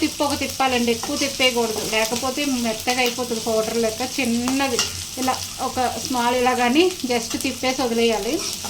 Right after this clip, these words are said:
అప్పుడు దాన్ని కూడా మనం ఒకసారి జల్లెడలో జల్లించేసుకుంటే పౌడర్ పిండి అంతా కిందకు పోతుంది, మిగతాదైతే మనం మంచిగా ఉప్మా చేసుకోవచ్చు. అప్పటికప్పుడు ఇలా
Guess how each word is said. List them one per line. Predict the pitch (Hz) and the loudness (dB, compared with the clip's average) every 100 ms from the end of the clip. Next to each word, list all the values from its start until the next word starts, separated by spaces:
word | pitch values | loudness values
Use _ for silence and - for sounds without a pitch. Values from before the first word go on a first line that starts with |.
| - - - - - - 262 | -10 -10 -4 -4 -4 -2 -2
అప్పుడు | 247 277 262 | 0 0 4
దాన్ని | 254 269 294 | 4 4 2
కూడా | 294 294 | 2 4
మనం | 269 254 240 240 - - - - - - - - 254 | 4 2 2 0 -2 -6 -6 -6 -6 -6 -6 -2 -2
ఒకసారి | 247 277 254 247 | 2 2 4 4
జల్లెడలో | 262 254 262 277 269 | 4 4 2 2 2
జల్లించేసుకుంటే | 254 254 262 277 269 - 262 302 311 277 | 4 4 2 0 -2 -2 0 0 0 2
పౌడర్ | 240 240 233 254 240 233 220 - | 4 2 2 0 0 0 -2 -2
పిండి | 254 262 277 | 0 2 2
అంతా | 277 285 | 2 0
కిందకు | 262 262 262 | 0 0 0
పోతుంది, | 262 247 247 480 - - - - - - - | 0 0 0 0 -2 -12 -12 -12 -12 -8 -2
మిగతాదైతే | 269 269 277 269 254 302 285 | -2 0 0 2 2 4 4
మనం | 262 247 | 4 2
మంచిగా | 233 233 269 254 254 226 | 2 0 0 2 2 2
ఉప్మా | 214 254 254 | 2 0 4
చేసుకోవచ్చు. | 254 254 - 247 214 - 214 - - - - - - 254 | 4 2 0 0 0 0 -6 -6 -8 -8 -6 -8 0 0
అప్పటికప్పుడు | - 320 339 311 302 285 | 2 2 4 2 2 2
ఇలా | 269 | 4